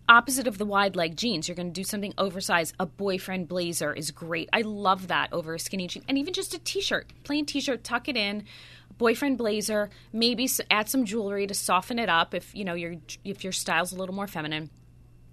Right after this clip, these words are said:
Or a fitted blazer and a pair of trainers if you wanna go kind of athleisure, but not wear joggers. Um, I think you've gotta dress it up is the point. I also would love,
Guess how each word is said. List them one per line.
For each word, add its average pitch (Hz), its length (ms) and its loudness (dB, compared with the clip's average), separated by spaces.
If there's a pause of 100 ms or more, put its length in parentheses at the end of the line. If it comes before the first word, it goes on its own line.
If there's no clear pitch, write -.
(140)
Or 233 240 10
a 240 60 6
fitted 392 400 6
blazer 180 520 0 (380)
and 208 280 8
a - 60 -2
pair 202 220 2
of 214 100 0
trainers 285 640 0
if 196 220 0
you 190 100 -4
wanna 185 300 0 (200)
go 180 240 4
kind 196 220 -4
of 185 120 -8 (260)
athleisure, 254 840 2 (320)
but 196 140 0 (100)
not 220 360 4
wear 202 320 2
joggers. 226 800 0 (340)
Um, 180 440 0 (180)
I 220 60 -6
think 277 260 -2
you've 247 120 -2
gotta 226 220 4
dress 180 320 0
it 180 60 -4
up - 140 -4
is 175 100 -6
the 175 80 -6
point. 175 360 -4 (280)
I 247 100 4
also 302 300 2
would 320 200 0
love, 208 440 6